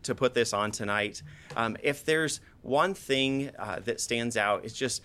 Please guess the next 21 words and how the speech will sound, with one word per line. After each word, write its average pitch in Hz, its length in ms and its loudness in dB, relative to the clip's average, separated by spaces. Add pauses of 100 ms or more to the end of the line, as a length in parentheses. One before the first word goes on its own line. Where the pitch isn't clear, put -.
(220)
thank 160 300 0
you 165 140 -2
to 135 140 -6
you 135 320 0
as 113 180 -4
a 104 60 0
viewer 98 540 -2
for 117 200 -2
watching 131 600 -2
and 117 160 -4
being 139 340 -4
informed 113 600 -2
and 107 160 -4
engaged. 95 640 -6 (300)
Our 127 160 4
republic 151 500 2
depends 120 580 -2
on 104 200 -4
people 120 400 -2
like 104 360 -2
you. 95 280 -6